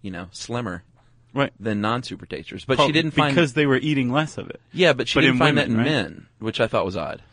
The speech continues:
Speaker 1: I guess men are just like,
Speaker 2: We ju-, we just shovel whatever
Speaker 1: Yeah,
Speaker 2: in our mouth.
Speaker 1: bring it on.
Speaker 2: Yeah.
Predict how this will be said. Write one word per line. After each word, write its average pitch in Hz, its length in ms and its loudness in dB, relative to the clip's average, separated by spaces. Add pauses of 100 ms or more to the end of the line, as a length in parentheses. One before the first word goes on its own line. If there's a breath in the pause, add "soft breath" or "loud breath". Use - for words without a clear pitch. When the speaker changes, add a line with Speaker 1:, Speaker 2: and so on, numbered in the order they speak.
(440 soft breath)
Speaker 1:
I 104 100 -12
guess 107 140 -8
men 107 200 -4
are 95 80 -4
just 90 180 -14
like, - 220 -14 (120)
Speaker 2:
We 143 220 -8
ju-, 156 160 -4
we 143 140 0
just 120 160 -8
shovel 107 400 0
whatever 107 280 0
Speaker 1:
Yeah, 107 120 0
Speaker 2:
in 101 60 -2
our 107 40 -6
mouth. 113 220 -2
Speaker 1:
bring 117 180 2
it 113 100 0
on. 117 320 -2
Speaker 2:
Yeah. 120 220 2